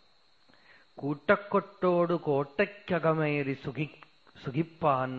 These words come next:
വരം താ എന്നൊക്കെ നാരായണ ഗുരുസ്വാമി സുബ്രഹ്മണ്യ സ്തോത്രത്തില്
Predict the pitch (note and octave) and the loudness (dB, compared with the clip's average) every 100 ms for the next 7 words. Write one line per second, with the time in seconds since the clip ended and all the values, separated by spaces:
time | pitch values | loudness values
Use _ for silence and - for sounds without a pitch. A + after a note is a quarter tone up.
0 | B2+ B2 A#2 A#2+ A#2+ B2 A#2+ C3+ - - | -2 0 0 -2 -4 -6 -6 -12 -18 -20
1 | - - A#2+ B2 A2+ B2 B2+ D3+ C#3+ C#3+ | -18 -6 -4 0 2 2 2 2 0 -2
2 | - C3 B2 C#3 D3 - - C3+ C3+ D3+ | -4 -4 -4 -8 -12 -18 -10 -4 -2 0
3 | D#3+ D#3+ - C#3 B2 B2 A#2+ B2+ | 0 -2 -2 -4 -2 -4 -6 -6